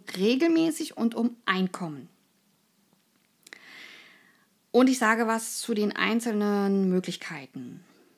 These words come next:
Dazu, äh, gibt es drei Teile. Also der erste Teil wäre eBay. Das stelle ich zuerst,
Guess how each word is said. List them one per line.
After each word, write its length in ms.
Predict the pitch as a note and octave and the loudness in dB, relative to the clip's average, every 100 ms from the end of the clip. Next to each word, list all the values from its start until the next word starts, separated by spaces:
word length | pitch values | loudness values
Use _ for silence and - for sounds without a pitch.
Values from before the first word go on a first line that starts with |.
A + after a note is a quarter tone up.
| _ _ _ _ | _ _ _ _
Dazu, 720 | - F3 A3+ - B3 A#3 A#3 - | 0 0 0 -4 -4 -4 -4 -4
äh, 360 | G3+ F#3+ F#3+ - G3 | -2 -2 -2 -6 -8
gibt 300 | G3+ G3+ - | -2 -2 -2
es 340 | F3+ F3+ - - B3+ | -6 -6 -8 -10 -8
drei 500 | F#3 E3+ E3 E3 D#3+ | -8 -4 -4 -4 -6
Teile. 500 | - E3+ D#3+ F#3 C4 G#4 G#4 _ _ - - - - - - | -10 -6 -4 0 2 2 -2 _ _ -20 -20 -20 -20 -6 -2
Also 220 | G3+ G3+ | 0 0
der 280 | G3 - - | -4 0 4
erste 380 | G#3+ D4 D#4 | 4 4 -4
Teil 460 | D4 B3 A3+ A3 G#3+ | -6 -4 -2 -2 -2
wäre 480 | - F3+ F#3+ F#3 - - | -4 -2 0 -2 -6 -6
eBay. 500 | G#3+ A3 D4+ F4 G#4+ A#4+ - _ _ _ _ | -4 -2 0 0 -2 -6 -12 _ _ _ _
Das 300 | E3 G3+ - | -6 -4 -6
stelle 260 | - A3+ B3+ | -4 -2 -2
ich 140 | B3+ | -6
zuerst, 680 | - - - B3 - - | -10 -6 -6 -6 -12 -18